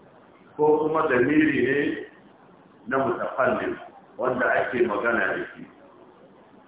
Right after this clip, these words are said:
Saboda haka, ba ta yadda za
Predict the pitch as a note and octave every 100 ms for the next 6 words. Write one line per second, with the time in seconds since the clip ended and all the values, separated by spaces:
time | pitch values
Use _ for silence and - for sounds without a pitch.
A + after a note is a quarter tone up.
0 | - - - B4+ - - - - - -
1 | - - - D#3+ D3+ C#3+ C3+ C3+ - -
2 | - - - - - - - - - -
3 | - - - D#3 C#3+ D3+ D3 C#3+ A#2+ A#2
4 | C3